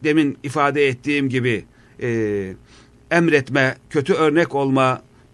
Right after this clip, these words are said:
kötülüğüne ses çıkarmama noktasından sorumlu olacağız. Kime karşı sorumluyuz? Sadece Allah'a karşı değil. Allah'a karşı en, en başta sorumluluk bilincine sahip olacağız.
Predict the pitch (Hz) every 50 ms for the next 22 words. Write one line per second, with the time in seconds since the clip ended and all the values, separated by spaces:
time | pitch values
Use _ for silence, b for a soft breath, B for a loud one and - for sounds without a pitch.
0 | _ - 156 135 - 156 156 160 165 160 160 160 139 - - 156 139 - - 131
1 | 127 - 175 196 175 151 135 135 135 131 131 120 - - 131 120 - 135 127 127
2 | 127 120 113 113 - 143 131 131 123 123 127 120 113 113 107 98 101 107 101 95
3 | - - b b b b b - 180 208 233 226 - 185 165 143 135 160 147 -
4 | 156 151 147 139 135 131 139 170 214 214 - - b b b b b b - -
5 | - - 185 185 180 196 190 185 196 170 175 175 175 170 170 180 170 - 170 156
6 | 151 127 151 160 139 151 139 127 107 - - - - - _ _ _ _ _ _
7 | _ _ _ - 147 160 165 165 151 175 202 196 - 190 175 160 151 165 143 -
8 | - _ _ 165 170 160 151 - - 175 180 165 151 143 131 120 - 147 127 -
9 | - 143 143 139 135 135 135 131 131 127 - 135 127 127 123 117 123 120 120 113
10 | - - 117 113 113 113 110 110 117 113 113 101 110 113 107 98 - -